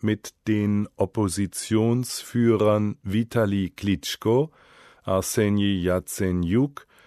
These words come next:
und anderen geplant, verlautete aus seinem Ministerium. Es solle dabei unter anderem um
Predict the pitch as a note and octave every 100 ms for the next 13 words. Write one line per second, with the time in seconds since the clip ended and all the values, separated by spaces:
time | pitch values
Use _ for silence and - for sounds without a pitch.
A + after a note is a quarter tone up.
0 | - _ - A#2+ C3 - - G#2+ G#2+ A2+
1 | G#2 F#2 D#2 D#2 D#2 C#2+ - - - G2
2 | F#2+ F#2+ E2+ - - _ - G2 F#2 F2
3 | F2+ - G#2 - G#2 A2 - F#2+ G2 G2+
4 | - - E2 E2 E2 F2+ F2+ - G2 G2
5 | G2+ A#2 - - F#2 E2 E2 D#2+ D2+ -
6 | _ _ _ _ _ - - - A2 -
7 | A2 G#2+ C3+ C3+ G2 G2 G2+ A2+ C3 D3+
8 | - A#2+ D3 C#3 A#2 F#2+ - A#2 B2+ G2
9 | F#2 E2+ F#2 B2+ C#3+ - - G2+ G2